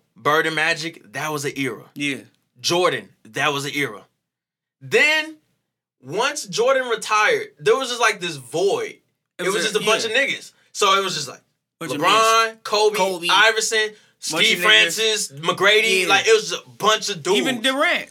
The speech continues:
Speaker 2: yeah.
Speaker 1: It was a bunch of guys. And it was just like, all right, there wasn't no, like, definitive era. I guess you can say, like, the Lakers.
Speaker 2: There was no super dominant. The only person who can really just stand on top of all of that is Shaq.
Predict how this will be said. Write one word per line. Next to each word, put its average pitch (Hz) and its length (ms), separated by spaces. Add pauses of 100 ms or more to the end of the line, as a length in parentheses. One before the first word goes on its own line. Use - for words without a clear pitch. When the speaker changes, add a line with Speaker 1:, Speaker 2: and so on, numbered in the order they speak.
(120)
Speaker 2:
yeah. 190 300 (260)
Speaker 1:
It 208 80
was 202 100
a 151 100
bunch 196 440
of 190 80
guys. 156 540
And 156 220
it 160 60
was 160 100
just 151 100
like, 143 180
all 156 120
right, 127 280 (220)
there 180 140
wasn't 202 400
no, 165 200
like, 147 380
definitive 156 600
era. 131 380 (400)
I 160 100
guess 220 240
you 220 60
can 202 140
say, 180 200
like, 151 200
the 151 60
Lakers. 156 580
Speaker 2:
There 190 120
was 196 120
no 214 160
super 226 360
dominant. 190 540 (160)
The 180 120
only 262 240
person 226 460
who 220 140
can 190 160
really 185 420
just 156 240
stand 165 320
on 151 140
top 170 280
of 117 60
all 156 280
of 156 80
that 156 140
is 113 120
Shaq. - 340